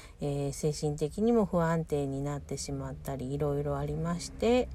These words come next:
えー、一人での生活はちょっと今までのところでは難しいだろうっていうことで、えー、左高樹の方に、えー、入ることになった方でした。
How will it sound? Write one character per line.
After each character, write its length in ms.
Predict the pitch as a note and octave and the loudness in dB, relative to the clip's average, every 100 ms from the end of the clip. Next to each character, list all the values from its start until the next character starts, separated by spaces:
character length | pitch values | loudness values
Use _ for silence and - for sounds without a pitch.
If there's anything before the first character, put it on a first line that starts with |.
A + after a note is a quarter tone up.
| - - - - - | -10 -12 -12 -8 -4
え 140 | D#3 | -2
ー、 40 | |
一 260 | D3 - F#3+ | -2 0 2
人 120 | F3+ | 4
で 120 | E3 | 4
の 160 | D3 C#3+ | 2 0
生 240 | - D#3 | -2 -2
活 260 | D3+ D3 - | -2 -6 -4
は 160 | C#3+ D3 | -4 -4
ち 80 | |
ょ 40 | D#3 | -6
っ 40 | - | -4
と 140 | - A#2+ | -4 -2
今 300 | D3+ D3+ D3+ | 0 0 0
ま 120 | D#3+ | 0
で 120 | E3 | 0
の 160 | D3+ C#3+ | 0 -2
と 100 | C#3+ | -4
こ 160 | D3 | -2
ろ 140 | D#3 E3+ | 0 0
で 160 | F#3+ | -2
は 100 | F3 | 0
難 420 | D#3+ D#3 D#3+ D#3 | 0 -2 -2 -2
し 200 | D#3+ G#3+ | -2 0
い 20 | A3+ | 2
だ 160 | G3 | 4
ろ 160 | E3+ C#3+ | 6 4
う 20 | |
っ 20 | |
て 160 | - D3 | 0 -4
い 40 | |
う 60 | C#3+ | -4
こ 160 | - E3 | -4 -4
と 180 | G3+ | -2
で、 320 | G#3 B3+ C4 B3+ - - - - | 2 4 2 0 -6 -12 -10 0
え 180 | D#3 D#3 | 2 2
ー、 40 | |
左 160 | D3+ E3 | 0 0
高 300 | - B3 A#3 | 8 10 10
樹 160 | E3+ D3 | 6 2
の 100 | C#3+ | 0
方 300 | C#3 D3+ C#3 | 0 0 0
に、 280 | C3+ C#3 - | -2 -4 -4
え 20 | C#3+ C#3+ | -6 -6
ー、 20 | |
入 280 | - D#3 D3+ | -2 -2 -2
る 100 | C#3+ | -2
こ 160 | B2 | -6
と 120 | - | -6
に 160 | C#3+ C3+ | -4 -4
な 160 | C#3+ D3+ | -4 -6
っ 20 | |
た 120 | - C#3 | -6 -8
方 320 | C#3+ D#3 D3+ | -6 -4 -2
で 160 | C#3+ | -2
し 80 | - | -4
た。 220 | - C#3 | -2 -4